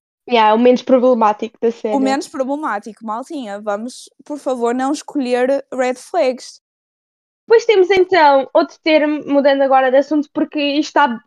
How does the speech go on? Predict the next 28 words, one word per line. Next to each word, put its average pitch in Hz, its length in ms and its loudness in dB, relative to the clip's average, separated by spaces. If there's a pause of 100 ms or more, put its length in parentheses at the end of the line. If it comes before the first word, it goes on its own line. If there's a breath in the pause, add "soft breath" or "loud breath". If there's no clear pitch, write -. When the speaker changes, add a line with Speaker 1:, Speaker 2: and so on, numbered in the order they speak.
(120)
Speaker 1:
nós 320 180 0
devíamos, 294 220 -2
se - 60 -14
calhar, 254 180 0
ter 254 140 0
organizado 247 500 -2
isto 247 140 -10
por 277 120 -8
cenas, 277 320 -2
mas 381 240 -6 (140)
claramente 392 420 0
que - 120 -4
nós 339 160 -2
somos 330 240 -4
caóticas, 320 680 -4
isto 311 180 -2
tinha 294 180 -2
que 294 80 -14
ser 269 100 -4
caótico, 226 400 -8
malta. 226 260 -10 (540 loud breath)
Então 339 240 2
o 370 40 0
termo 359 220 0
então 339 280 -2
que - 80 -14
temos 262 280 0
é 226 220 0